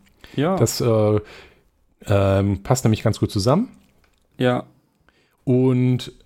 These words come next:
Speaker 2: das dann hier jetzt überspringen. Was meinst du?
Speaker 1: Ja, ich, ich, ich, äh, ich glaube, das ist eine gute Idee. Ähm.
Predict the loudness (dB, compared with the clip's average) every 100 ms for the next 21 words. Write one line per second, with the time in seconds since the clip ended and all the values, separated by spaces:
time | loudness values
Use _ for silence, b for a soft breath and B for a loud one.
0 | 0 0 2 0 0 2 0 0 -6 -12
1 | -12 -14 -14 -16 -12 -10 -10 -10 -4 0
2 | 2 0 -4 -10 -10 -10 -8 -10 -8 0
3 | 0 0 -4 -4 0 0 0 -4 -6 -6
4 | -8 -8 -10 -14 -20 _ -10 -8 -8 -12